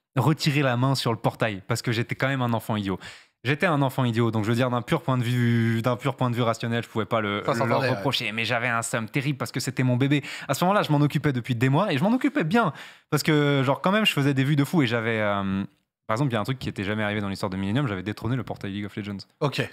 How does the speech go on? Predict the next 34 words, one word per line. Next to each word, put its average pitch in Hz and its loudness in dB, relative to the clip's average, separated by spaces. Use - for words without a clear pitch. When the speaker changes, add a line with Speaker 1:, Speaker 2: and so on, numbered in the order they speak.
Speaker 1:
À - -4
l'époque, 175 0
c'était - -4
un 98 0
gros 107 0
truc - -8
Millennium. 95 -4
Il 90 -4
y 85 -4
avait 87 -4
énormément 113 -2
de, 95 -2
de 92 -2
gens, 113 0
il 110 -2
y - -2
avait 98 -2
des 87 -10
C 104 -6
D 104 -2
I, 120 2
puis 127 -8
il 107 -4
y - -2
avait 98 -2
des 85 -2
stagiaires, 113 -2
puis - -12
il - -6
y 98 -2
avait 95 -4
des, 85 -6
des 85 -8
bénévoles, 110 0